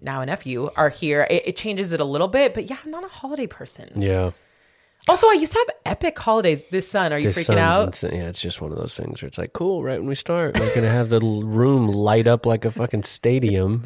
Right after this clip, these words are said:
Speaker 2: and I can't see what it looks like on the camera. That's cool.
Speaker 1: Don't stress. It's okay. Anyways, going back to holidays, I also think that as a child, holidays are, you know, I had amazing holidays,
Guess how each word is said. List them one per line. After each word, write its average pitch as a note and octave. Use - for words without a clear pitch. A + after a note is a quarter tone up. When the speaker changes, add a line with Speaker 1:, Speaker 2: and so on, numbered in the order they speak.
Speaker 2:
and G2
I G#2+
can't -
see A#2
what A#2
it -
looks B2+
like A#2
on C#3
the D3
camera. A#3+
That's -
cool. C3
Speaker 1:
Don't G#3
stress. C#3
It's E3
okay. C#3
Anyways, F3+
going A3+
back G#3+
to F3
holidays, C3
I E3
also E3+
think B2
that C#3
as C#3+
a C3+
child, D3
holidays D3+
are, C#3
you D#3+
know, C3
I D#3
had D3+
amazing D3
holidays, C3